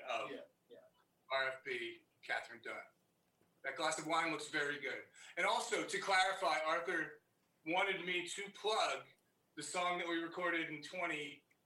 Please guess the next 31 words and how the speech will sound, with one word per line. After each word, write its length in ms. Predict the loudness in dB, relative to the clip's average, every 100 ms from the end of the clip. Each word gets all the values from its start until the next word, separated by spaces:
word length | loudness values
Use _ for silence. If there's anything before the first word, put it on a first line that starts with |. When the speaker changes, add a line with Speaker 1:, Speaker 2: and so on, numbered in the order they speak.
| -2
Speaker 1:
nineteen 640 | 0 0 -2 -6 -4 -6 -10 _ _ _
because 320 | -4 -2 -2
of 100 | -2
you, 460 | -2 0 0 -6 -10 _ _ _ _ _ -2
and 400 | 2 2 0 -6 -18 _ _ -8
the 80 | -8 -4
pl-, 160 | -6 -4
the 80 | -2
movie 320 | 0 2 0 2
that 180 | 0 0
we 340 | -4 -4 -6 -10 _ -6 -2
opened, 260 | 0 0 0
we 140 | 0
opened 240 | 0 -2 -4
with, 140 | -4 -6 -16 -8
we 100 | -4
were 80 | -4
the 80 | 0
opening 320 | -2 0 -4
song 320 | -4 -2 -2 -2
for 160 | -6 -6
an 80 | -2
awesome 260 | -2 0 0
movie 160 | 0
that 100 | 2 4 4
Angela 240 | 4 0
did, 240 | 2 -2 -4 -16 _ -20 _ -6
the 40 | 0
wonderful 280 | 0 0 2
Angela 300 | 2 2 -4
Pierce. 460 | -2 -2 -2 -6